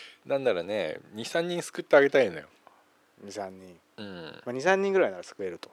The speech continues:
Speaker 1: 二、三人ぐらいだったら、あの、救える。た-、ただ、まあ、日本はね、
Speaker 2: うん。
Speaker 1: 一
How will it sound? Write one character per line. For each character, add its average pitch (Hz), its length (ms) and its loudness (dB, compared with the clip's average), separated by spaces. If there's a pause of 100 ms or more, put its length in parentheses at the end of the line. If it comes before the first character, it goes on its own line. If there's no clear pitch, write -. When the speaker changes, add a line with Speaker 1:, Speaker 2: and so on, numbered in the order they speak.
(220)
Speaker 1:
二、 120 120 -10
三 165 220 -8
人 165 160 -6
ぐ 160 80 2
ら 117 100 6
い 85 40 2
だ - 20 -8
っ - 60 -16
た - 140 0
ら、 80 320 -6 (120)
あ - 80 -10
の、 73 180 -14
救 - 220 -10
え 85 60 -6
る。 85 180 -10
た-、 139 120 2
た - 200 -4
だ、 120 120 4
ま 87 100 -6
あ、 85 40 -10
日 90 120 -12
本 120 180 -4
は 80 100 -2
ね、 80 200 -6
Speaker 2:
う - 20 -18
ん。 - 20 -12
Speaker 1:
一 110 80 -16